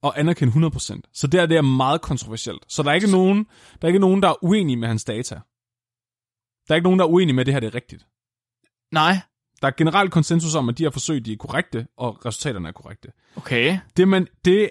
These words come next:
Speaker 1: at der er modstand omkring, det er, om det her kan kaldes sprog.
Speaker 2: Men det er bestemte lyde, der kommer i bestemte rækkefølger, altid i samme rækkefølge, og det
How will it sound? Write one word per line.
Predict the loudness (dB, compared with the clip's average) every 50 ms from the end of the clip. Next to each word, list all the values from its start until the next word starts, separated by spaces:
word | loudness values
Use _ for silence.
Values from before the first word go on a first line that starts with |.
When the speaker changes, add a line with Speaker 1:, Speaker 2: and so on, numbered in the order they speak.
| _
Speaker 1:
at | -2 -2 -2 0 0
der | 0 0 0 0 -2 -6
er | -8 -6 -4 -2
modstand | 0 2 2 2 2 2 0 -4 -8 -12
omkring, | -16 -16 -14 -14 -14 -16 -16 _ _ -4
det | -2 -2
er, | 0 0 0 -2 -2 -2 0
om | 0 0 0 0 2 2
det | 2 4
her | 4 0 -2 -2
kan | -6 -10 -14
kaldes | -12 -8 -6 -6 -4 -4 -6
sprog. | -6 -8 -8 _ -6 -6 -6 -6 -10 _ _ _ _ _ _ _ _ _ _ _ _ _ _ _ _ _ _ _ _ _ _ _ _ _ _ _ _ _ _ _ _ _
Speaker 2:
Men | 0 2 4 4 4 2 0 -2 _ 2
det | 2 4 4 4
er | 4 4 4 2 2 -2 _ _ _ _ _ _ _ -8
bestemte | -6 -6 -6 -6 -4 0 2 2 2 0 -2 -2 -2 -4 -4 -6 _ -8
lyde, | -4 -2 0 2 2 4 4 2 2 0 0
der | -4
kommer | -4 -4 -2 0 0 0 0 0 -2 -4 -4
i | -6
bestemte | -4 -4 -4 -2 0 0 0 -2 -4 -6 -4
rækkefølger, | -2 0 2 2 2 0 -2 -2 -2 -2 0 0 0 0 0
altid | 0 -2 -2 -2 -2 0 0 0
i | 2
samme | 2 2 0 0 0 0
rækkefølge, | 0 0 0 0 0 -4 -8 -8 -8 -4 -2 0 -2
og | -2
det | -2